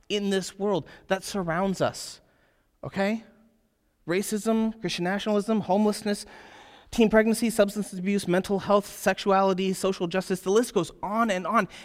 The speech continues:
And we just, we hear those words and we're like, "No." 'Cause we don't want to hear about it. We're just like, "Oh, he can't say that." But these are the things that are in our world that if we are Christians,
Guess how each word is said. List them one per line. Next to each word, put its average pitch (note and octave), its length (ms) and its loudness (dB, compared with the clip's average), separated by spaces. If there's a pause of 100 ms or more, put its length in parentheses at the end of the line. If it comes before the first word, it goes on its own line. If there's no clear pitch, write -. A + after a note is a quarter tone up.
(140)
And G#3+ 180 -2
we G#3 160 -2
just, - 260 -4 (160)
we E3+ 120 -2
hear A#3 340 -4
those A3+ 200 6
words A3+ 200 6
and F#3+ 80 2
we're F#3+ 60 4
like, E3 180 6 (1080)
"No." B2 500 -8 (1400)
'Cause G#3+ 140 0
we A#3+ 80 6
don't A#3+ 340 2
want A3+ 360 -4
to G#3 80 -6
hear B3 240 -4
about F3+ 180 -2
it. D#3 80 -6
We're F#3 80 0
just G3 180 -6
like, F#3 140 -4 (260)
"Oh, D3 120 -8
he F3 160 -8
can't - 260 -14
say F#3+ 220 -12
that." C3 280 -14 (1200)
But - 140 -12
these G3+ 220 -4
are A3 60 2
the G3+ 60 -2
things G#3 240 -4
that F3 100 -4
are F3 60 -4
in F3+ 100 -2
our E3+ 120 -2
world F#3 360 -2
that D3 240 -4
if A#3+ 240 -4
we A#3+ 160 0
are A3 100 -2
Christians, A3+ 840 -2